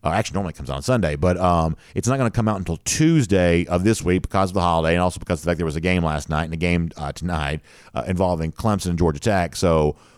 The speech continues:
we're gonna wait a couple of days in the A P poll. When it does come out, I don't think that Georgia moves up to number one, but I think it probably should.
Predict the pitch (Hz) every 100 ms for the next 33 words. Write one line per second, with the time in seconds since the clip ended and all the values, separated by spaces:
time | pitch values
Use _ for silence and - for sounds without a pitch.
0 | _ 120 127 92 85 120 135 104 117 104
1 | 98 98 90 90 82 80 - 143 - 82
2 | 85 95 87 120 135 - 107 85 76 90
3 | 107 117 104 98 85 85 101 82 87 85
4 | 82 - 92 82 76 76 95 101 107 104
5 | 98 80 80 85 - 165 85 -